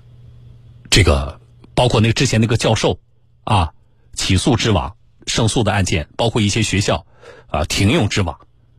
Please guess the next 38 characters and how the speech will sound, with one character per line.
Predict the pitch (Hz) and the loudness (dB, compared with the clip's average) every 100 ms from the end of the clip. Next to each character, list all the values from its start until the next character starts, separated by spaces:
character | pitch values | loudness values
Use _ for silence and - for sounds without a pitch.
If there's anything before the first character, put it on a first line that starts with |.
| _ | _
所 | - 98 | -4 0
以 | |
让 | 113 104 | 2 2
这 | 104 | 2
件 | 104 | 0
事 | - | 0
情 | - - - - - - - - - - | -2 -6 -12 -20 -20 -20 -20 -20 -20 -4
也 | 90 | -2
分 | - 165 | 0 2
外 | 117 98 | 2 2
的 | 85 | 0
让 | 101 80 | 0 0
人 | 80 | -2
关 | 92 85 | 0 0
注。 | 78 - - | -2 -8 -8
好 | - | 0
了， | 87 82 - - - - - - - - - | 0 0 -8 -20 -20 -20 -20 -20 -20 -20 -8
那 | - | 0
么 | 113 87 - - - - - - - | 2 2 -2 -14 -20 -20 -20 -20 -8
最 | - 117 | -2 0
新 | - 117 | 2 2
的 | 101 | 2
消 | 110 98 | 2 0
息， | - - _ - | -4 -14 _ -4
《人 | 101 | 0
民 | 104 104 | 2 2
日 | 98 | 2
报》 | 95 - _ - - - - - - | -2 -4 _ -20 -20 -20 -20 -20 -4
刚 | 101 | 0
刚 | 101 | 2
发 | 95 92 | 2 0
布 | |
的 | 87 | 0
消 | - 85 | 0 -2
息， | - - - | -4 -10 -6
啊， | 85 82 | -4 -2
国 | 92 | 0
家 | 95 98 95 90 | 0 0 0 -2